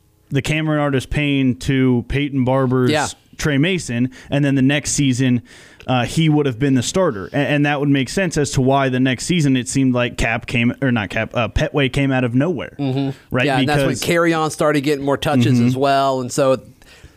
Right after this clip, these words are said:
Speaker 2: they had enough time of recruiting and building up their team that they were able to, you know, they
Speaker 1: Sure.
Speaker 2: didn't have to rely on much of juco. So, I mean,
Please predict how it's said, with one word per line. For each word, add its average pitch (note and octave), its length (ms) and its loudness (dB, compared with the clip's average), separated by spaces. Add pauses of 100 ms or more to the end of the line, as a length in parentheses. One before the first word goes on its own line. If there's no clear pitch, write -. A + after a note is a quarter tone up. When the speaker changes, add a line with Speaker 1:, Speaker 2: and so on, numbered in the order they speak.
(100)
Speaker 2:
they E3+ 120 0
had F3+ 200 0
enough D#3+ 480 -4 (200)
time F#3 340 2
of C#3 140 0
recruiting E3+ 560 2
and B2+ 160 -4
building E3 340 0
up A2+ 200 -2
their F3 240 0
team D#3 560 -4 (100)
that C#3+ 140 -2
they D#3 120 2
were D3+ 220 4
able C#3 280 2
to, C3 420 0
you C3 80 2
know, B2 100 2
they C3+ 140 0
Speaker 1:
Sure. B2+ 80 2
Speaker 2:
didn't A2 120 -2
have D3+ 180 -2
to D#3+ 80 0
rely C#3 360 2
on B2+ 100 -2
much B2+ 200 -2
of A2 60 -4
juco. A#2 380 0
So, D#3+ 120 0
I - 20 0
mean, D#3 240 -2